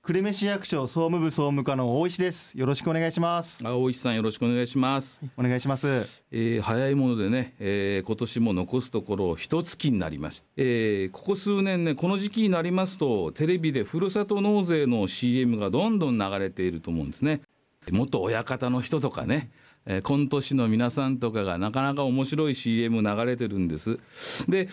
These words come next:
Speaker 2: えー、世間じゃそのふるさと納税の駆け込み時期なんていうようなことも言われているようなんですけれども、ふるさと納税について、まあ、知ってるようで、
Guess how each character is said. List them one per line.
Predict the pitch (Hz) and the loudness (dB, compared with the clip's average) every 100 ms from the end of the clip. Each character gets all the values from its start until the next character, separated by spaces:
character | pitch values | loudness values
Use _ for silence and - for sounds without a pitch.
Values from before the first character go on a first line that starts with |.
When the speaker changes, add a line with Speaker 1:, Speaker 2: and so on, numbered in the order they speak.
| - - | -6 -2
Speaker 2:
え | 170 170 170 165 165 | 2 4 4 4 2
ー、 | |
世 | 185 208 | 2 0
間 | 233 220 | 2 2
じ | 175 | 2
ゃ | 147 127 | 2 2
そ | 139 | 2
の | 127 120 | 2 2
ふ | 123 160 | 0 0
る | 185 | 2
さ | 208 | 2
と | 208 208 | 2 2
納 | 226 | 2
税 | 202 185 139 | 2 2 2
の | 123 | 2
駆 | - 120 170 | 0 -2 0
け | 170 | 2
込 | |
み | 202 196 | 2 2
時 | 180 190 | 0 0
期 | 196 | 0
な | 165 170 | 2 0
ん | |
て | 165 | 0
い | 175 | 2
う | |
よ | 175 | 2
う | |
な | 165 | 0
こ | 175 | 0
と | 180 | 2
も | 135 | 2
言 | 120 | 2
わ | |
れ | 131 | 2
て | 127 | 2
い | 135 135 | 2 4
る | 147 | 4
よ | 156 151 | 4 4
う | |
な | 131 | 2
ん | 107 | 2
で | 107 | -2
す | - | -2
け | 101 | -2
れ | 95 | 0
ど | 90 | 2
も、 | 113 180 131 - - - - - | 2 2 0 -2 -12 -18 -18 -4
ふ | 165 | 0
る | 214 | 2
さ | 240 240 | 2 0
と | 240 | 2
納 | 233 247 | 2 2
税 | 214 185 | 2 2
に | 156 | 2
つ | 135 127 | 0 -2
い | 113 | 0
て、 | 110 | 2
ま | 131 | 2
あ、 | 131 | 0
知 | - 131 | -4 -10
っ | - | -6
て | - 202 | 0 2
る | 226 220 | 2 2
よ | 240 240 208 | 4 4 2
う | 196 | 2
で、 | 262 262 - | 2 2 0